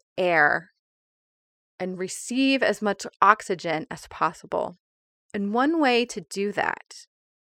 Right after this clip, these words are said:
is to take a nice, slow, deep breath in and imagine that the air is going in through our nose. We're gonna breathe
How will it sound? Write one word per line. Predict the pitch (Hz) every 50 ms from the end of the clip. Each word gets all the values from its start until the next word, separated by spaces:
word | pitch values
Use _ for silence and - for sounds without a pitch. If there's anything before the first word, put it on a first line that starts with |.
| _ _ _ _ _ _
is | 214 -
to | 226
take | 214 - - 220 226 -
a | 208
nice, | 196 202 202 202 214 240 262 254 -
slow, | - - - - 214 202 202 196 202 202
deep | 202 - 190 185 - _
breath | - 175 170 170 - -
in | - - - - - - _ _ _ _ _ _ _ _ _ _ _ _
and | 202 196
imagine | 196 190 196 202 202 208 214 226 240 277 254 - - - - - - 196 202 - _ _ _ _ _ _ _ _
that | - 208 196 185 185 185 - -
the | - 180 - - _ _ _
air | - 226 233 240 208 175 151 147 170 190 226 269 302 _ _ _ _ _ _ _ _ _ _ _ _ _ -
is | 208 190 - -
going | - 196 185 180 185 175 175 175 170 - _ _ _ _ _ -
in | 220 226 240 262 277 294 330 339 320 - - - _ -
through | - 247 247 262
our | 277 285 294 294
nose. | 277 226 185 - - - - 202 - -
We're | 196
gonna | - 185 180
breathe | 175 - - 175 185 196 202 214 233 247